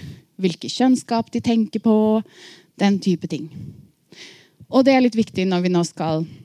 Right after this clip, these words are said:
eh, se på denne forskjellen.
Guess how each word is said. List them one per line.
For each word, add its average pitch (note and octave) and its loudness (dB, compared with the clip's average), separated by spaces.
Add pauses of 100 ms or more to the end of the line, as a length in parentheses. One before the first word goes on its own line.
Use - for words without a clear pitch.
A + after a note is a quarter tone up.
(1000)
eh, E3 0
se F3 -2 (100)
på F3 -6
denne D3+ 0
forskjellen. - -14